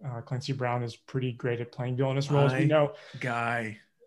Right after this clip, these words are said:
Speaker 1: I know.
Speaker 2: Mister
Speaker 1: We,
Speaker 2: Krabs.
Speaker 1: you, you see him as Mister Krabs in SpongeBob, but he's also the, he's the bad guy in The Shawshank Redemption. He's really good at playing villainous roles, so it's gonna be really
Speaker 2: Yeah.
Speaker 1: cool to see Dexter.
Speaker 2: One of the henchmen in Flubber.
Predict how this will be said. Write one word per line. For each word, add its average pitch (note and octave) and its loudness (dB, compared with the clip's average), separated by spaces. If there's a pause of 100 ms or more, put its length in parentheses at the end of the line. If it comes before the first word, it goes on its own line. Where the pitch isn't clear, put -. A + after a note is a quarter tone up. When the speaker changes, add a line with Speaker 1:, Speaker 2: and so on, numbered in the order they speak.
Speaker 1:
I C#3+ 4
know. D3 6
Speaker 2:
Mister C#3 4
Speaker 1:
We, D#3+ 6
Speaker 2:
Krabs. A#2+ 2
Speaker 1:
you, D#3+ 4
you D3 4
see F3 4
him F3+ 6
as F3+ 6
Mister F3+ 4
Krabs E3+ 0
in E3+ 0
SpongeBob, E3 0
but C#3 0
he's C3+ 0
also C3+ 2
the, A#2+ 0
he's C#3 -2
the B2 -8
bad A#2+ 0
guy B2 0
in A2+ -4
The A2+ -8
Shawshank B2 -4
Redemption. C3 -2 (400)
He's C#3+ 2
really D3+ 6
good C3 2
at C3 0
playing C3+ -2
villainous C#3+ 0
roles, C#3+ 2
so B2+ 0
it's A#2+ -6
gonna B2+ -4
be B2 -6
really A#2+ -6
Speaker 2:
Yeah. A2+ -6
Speaker 1:
cool B2+ -4
to C#3 -6
see B2 -4 (140)
Dexter. B2+ -2
Speaker 2:
One B2 -2
of A#2+ 0
the A#2+ -2
henchmen B2+ 0
in A2+ -4
Flubber. B2 0